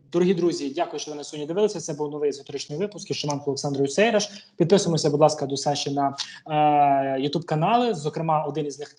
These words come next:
на езотеричну тематику. Залишаю посилання в описі під цим відео. Там, до речі, побільшало відео. Правильно, Саш?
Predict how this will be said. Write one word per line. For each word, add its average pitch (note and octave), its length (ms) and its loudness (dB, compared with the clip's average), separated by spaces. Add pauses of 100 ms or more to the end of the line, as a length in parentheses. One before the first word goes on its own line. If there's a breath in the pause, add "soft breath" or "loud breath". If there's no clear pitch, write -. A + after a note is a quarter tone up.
на E3 120 0
езотеричну D3 500 -2
тематику. F#3 560 0
Залишаю D3+ 360 -2
посилання C#3+ 380 -2
в C#3 40 -2
описі C#3 280 -2
під C#3+ 200 -6
цим C#3 140 -4
відео. F#3+ 260 4
Там, D3+ 120 2
до C#3+ 80 2
речі, G3 220 2
побільшало C3+ 460 -2
відео. A3+ 320 -2 (240)
Правильно, F3+ 300 -2
Саш? - 300 -10